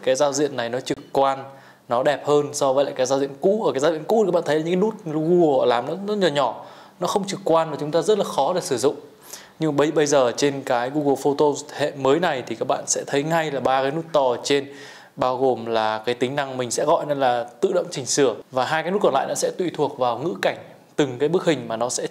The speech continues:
có những nút chức năng đó. Còn ở phía dưới này thì là bên cạnh cái nút gợi ý này thì chúng ta sẽ có ngay cái phần là crop hình này, sau đó đến chỉnh sửa, rồi là áp bộ lọc màu, và cái phần cuối cùng đó là các bạn sẽ chỉnh sửa cái ảnh này bằng một cái app ở ngoài. Đó có thể là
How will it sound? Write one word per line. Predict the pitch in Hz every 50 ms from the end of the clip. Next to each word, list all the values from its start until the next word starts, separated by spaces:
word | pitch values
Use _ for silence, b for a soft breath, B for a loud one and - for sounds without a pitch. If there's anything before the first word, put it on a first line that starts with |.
| -
có | - 120 120 131 147
những | 165 170
nút | 175 185 180
chức | - 196 170
năng | 151 143 139 139
đó. | 131 123 139 185 - - -
Còn | - 143 127
ở |
phía | 117 135 139
dưới | 127 139 143 160
này | 175 170 156
thì | 131 139 131
là | 117 127 120 120 120 117 117 117 - - - B B B B B
bên | 156 156 151
cạnh | 156 165 160
cái | 151
nút | 156 180 180 160
gợi | 170 165
ý | - 160 139 143
này | 160 160 147
thì | 131 127 123
chúng | 135 139
ta | 143 139
sẽ | 135 160 165 160
có | - - 131 135
ngay | 147 151 147 147
cái | 135 143
phần | 139 - 147 131 123 120
là | 120 113 117 113 110 113 -
crop | - 156 180 175 -
hình | 156 139 123 117
này, | 113 107 - - B B B B B B B B
sau | - 143 135
đó | 120 120 120
đến | 123 135 139
chỉnh | - 160 135 113
sửa, | 110 - - 135 131 117 107 -
rồi | - - 123 117 113
là | 113 117 -
áp | - 147 160 160 -
bộ | 156 151 143
lọc | 139 120 113 -
màu, | 123 120 120 117 113 113
và | 113 117 113 110 110
cái | 113 117
phần | - - 147 131 120 -
cuối | - 135 151 147
cùng | - 208 160 139 127
đó | 127
là | 127 131 123 113 110 110
các | - 131
bạn | 139 139 - -
sẽ | - - 135 131 151 156 - B B B B B B
chỉnh | - 156 139
sửa | - - 139 117
cái | 104 135 135
ảnh | 120 113
này | 113 107
bằng | 107 110 107
một | 107 107
cái | 127 156
app | 165 160
ở | 135
ngoài. | 113 110 110 110 107 104 98
Đó | - 117
có | 120 147
thể | 156 160 131
là | 104 107 107 104 104 104